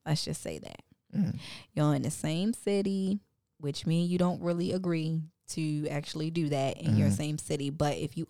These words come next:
Speaker 1: are,
Speaker 2: Mm.
Speaker 1: there is no staying the night.
Speaker 2: No.
Speaker 1: It's when we're done, we're done, and leave.
Speaker 2: Yeah, you should.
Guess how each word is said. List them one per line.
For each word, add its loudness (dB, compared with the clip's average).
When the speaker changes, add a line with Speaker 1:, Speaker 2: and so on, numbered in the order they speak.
Speaker 1:
are, 6
Speaker 2:
Mm. 2
Speaker 1:
there 10
is 6
no 4
staying -2
the -2
night. -4
Speaker 2:
No. -4
Speaker 1:
It's 2
when 2
we're 2
done, 4
we're 0
done, 0
and 0
leave. -6
Speaker 2:
Yeah, 2
you -2
should. 8